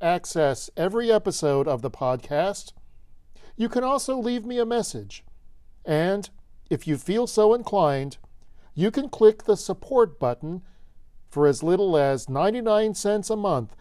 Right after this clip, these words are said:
you can become a sponsor of this program. You will earn my undying affection and have the satisfaction of knowing that you are doing something to spread more positivity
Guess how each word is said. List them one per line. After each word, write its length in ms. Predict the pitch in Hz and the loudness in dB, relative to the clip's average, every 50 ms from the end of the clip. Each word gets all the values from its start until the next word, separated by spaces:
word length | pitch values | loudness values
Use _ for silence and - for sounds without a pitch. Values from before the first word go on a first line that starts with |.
| - - - - | -20 -20 -20 -12
you 220 | - 131 185 233 233 | -6 -4 -2 -2 -2
can 180 | - 240 240 | -4 -6 -6
become 560 | 214 247 240 - - 202 175 160 147 135 135 139 - - | -6 -6 -6 -4 -2 0 2 2 0 0 -4 -10 -10 -8
a 80 | 165 170 | -8 -8
sponsor 680 | - - - - 240 226 202 - - - 127 120 120 139 | -6 -8 -8 -4 0 0 0 0 -2 -6 -6 -6 -6 -6
of 240 | - - 143 143 123 | -4 -4 -4 -2 -2
this 180 | 156 170 160 | -4 -4 -4
program. 680 | - - 180 170 151 135 113 120 113 101 90 87 87 - - - - - - - - - - - - - - - - | -6 -2 4 4 4 4 4 0 -4 -6 -8 -14 -18 -20 -20 -20 -20 -20 -20 -20 -20 -20 -20 -20 -20 -20 -20 -20 -8
You 140 | - 135 127 | -4 -2 0
will 180 | 123 127 123 131 | 0 2 2 4
earn 260 | 139 156 160 165 160 | 6 6 6 4 2
my 320 | 139 127 123 123 117 123 - | 2 2 2 2 0 -2 0
undying 580 | - 147 180 185 190 185 196 190 190 196 202 202 | 0 2 2 2 0 0 0 2 2 0 0 0
affection 640 | 208 208 - 190 175 156 - - - 135 127 123 - - - - - - - - - | -4 -2 0 0 -2 -2 -2 -6 -8 -8 -8 -8 -10 -14 -20 -20 -20 -20 -20 -12 -4
and 160 | - 156 143 | -4 -2 -2
have 300 | 135 170 214 240 247 285 | 0 0 0 0 0 0
the 100 | 269 233 | -2 -4
satisfaction 800 | - - 226 226 233 226 - - - 220 208 185 - - 202 196 | -2 0 0 0 0 0 -2 -2 0 0 0 0 -2 -6 -6 -6
of 100 | 190 170 | -6 -4
knowing 440 | 175 202 196 175 147 131 117 110 - - - - - | -2 0 0 0 0 -2 -4 -6 -10 -16 -20 -12 -4
that 180 | - 151 131 107 | -2 -2 -2 -2
you 180 | 127 170 208 | -2 2 4
are 80 | 220 208 | 4 4
doing 320 | 170 185 190 190 185 175 | 6 4 2 2 2 0
something 560 | - - - 226 214 180 - 151 143 143 151 147 | -4 -4 -4 -4 -4 -4 -6 -6 -6 -6 -8 -10
to 120 | - 147 | -10 -12
spread 420 | - - - - 165 165 175 175 143 | -12 -10 -6 -4 -2 -2 -2 -2 -4
more 240 | 151 139 135 131 127 | -4 -4 -2 -4 -4
positivity 960 | - - - 180 196 185 233 220 - 208 196 151 156 135 131 131 135 127 | -6 -6 -4 -4 -2 -2 -4 -2 0 0 2 2 2 0 -2 -4 -6 -10